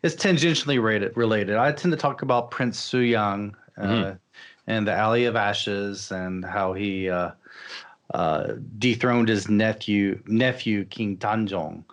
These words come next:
Speaker 1: Uh,
Speaker 2: Right.
Speaker 1: now, one thing I used to have on the tour, but I just couldn't really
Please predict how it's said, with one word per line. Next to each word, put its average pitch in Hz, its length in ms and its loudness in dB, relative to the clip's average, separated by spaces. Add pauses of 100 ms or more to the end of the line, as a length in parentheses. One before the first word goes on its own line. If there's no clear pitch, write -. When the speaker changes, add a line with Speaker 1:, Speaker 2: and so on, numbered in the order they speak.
(440)
Speaker 1:
Uh, 110 260 4
Speaker 2:
Right. 113 80 -2
Speaker 1:
now, 131 100 2
one 202 260 2
thing 214 160 4
I 156 60 4
used 160 180 2
to 180 60 2
have 180 120 4
on 180 60 4
the 180 80 4
tour, 185 220 0
but 160 160 2
I 131 40 2
just 147 220 -6
couldn't 143 600 2
really 135 760 4